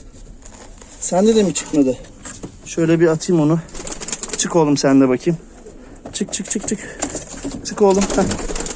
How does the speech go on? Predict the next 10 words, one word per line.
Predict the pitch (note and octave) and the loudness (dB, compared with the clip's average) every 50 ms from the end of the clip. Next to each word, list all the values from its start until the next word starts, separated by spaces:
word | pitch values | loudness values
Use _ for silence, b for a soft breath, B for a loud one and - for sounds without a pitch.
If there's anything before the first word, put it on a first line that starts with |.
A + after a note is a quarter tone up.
| - - - - - - | -12 -14 -18 -16 -8 -2
Hemen | E3+ F3 F3+ F3 F3 E3+ | 2 4 4 6 6 6
bir | E3+ | 6
yumurtaları | E3+ F3 E3+ E3 F3+ E3+ E3 E3+ E3 | 6 4 4 2 2 2 2 2 2
kontrol | D3 - E3+ D#3 D3+ - - E3 D#3+ | 0 -4 -4 -4 -4 -2 2 2 2
edeyim | D3+ D3 C#3 C#3+ C#3 C3+ C3 C3+ | 4 4 2 2 2 2 0 -2
dostlar. | C3 - - F3+ F3 - - - - - - - - - - - - - - - - - - - - - - - - - - - - - - - - - - - - - - - - B B B B B B B B B B - - - D#4+ - A4 - - - - B3 A#3 A3 - - - - - - - - - - b b b b b b b | -2 0 0 0 0 0 -4 -12 -12 -12 -12 -12 -14 -20 -20 -20 -20 -20 -20 -20 -20 -20 -20 -20 -18 -18 -18 -18 -18 -18 -18 -18 -18 -18 -18 -18 -18 -18 -18 -18 -18 -20 -20 -20 -20 B B B B B B B B B B -20 -20 -20 -20 -20 -20 -20 -20 -20 -20 -20 -20 -20 -20 -20 -20 -20 -20 -20 -20 -20 -20 -20 b b b b b b b
Evet, | - E3 D#3+ D3 C#3 - | 2 4 4 4 6 4
yumurta | C#3+ D3 E3 D#3+ - F3+ E3 | 4 4 4 4 2 0 0
çatlamış. | - F3+ D3+ D3 - D3+ C#3+ B2+ A2+ - - - - - - - - - B B B B B B B B B B - - | 2 2 0 0 2 0 0 0 0 -4 -10 -12 -14 -18 -20 -20 -20 -20 B B B B B B B B B B -2 -2
Bakın | D3 C#3 - C#3 B2 | -2 0 -2 -4 -8